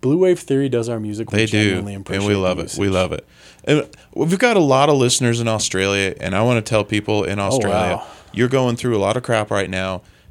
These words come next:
Speaker 2: and, um, there, a guy that, uh, he's a comic I've met. He's really huge in Australia, Eddie Ift. If you go to any, like, his Twitter or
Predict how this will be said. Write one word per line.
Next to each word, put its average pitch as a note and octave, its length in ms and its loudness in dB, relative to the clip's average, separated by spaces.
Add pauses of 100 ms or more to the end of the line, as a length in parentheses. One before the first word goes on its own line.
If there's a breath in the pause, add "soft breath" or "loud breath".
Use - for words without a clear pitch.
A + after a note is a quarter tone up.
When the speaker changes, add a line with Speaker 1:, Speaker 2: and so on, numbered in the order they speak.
Speaker 2:
and, F2+ 500 0 (140)
um, F#2 440 0 (480 soft breath)
there, B2 200 0 (220)
a A2 100 0
guy A#2+ 220 2
that, B2+ 160 0
uh, D#2 480 -6
he's A#2+ 200 -2
a A2+ 60 -4
comic A2+ 340 0
I've G2 120 0
met. G2 200 -2
He's G#2+ 160 -6
really C#3+ 220 2
huge B2 240 0
in G#2+ 80 -4
Australia, F#2 500 -2
Eddie G2 260 2
Ift. F#2+ 340 0 (340 soft breath)
If - 140 -6
you B2 80 2
go C3+ 420 4
to B2 280 -2
any, A#2+ 260 2
like, G#2 240 0
his G2+ 220 -4
Twitter A2 420 2
or F#2+ 440 0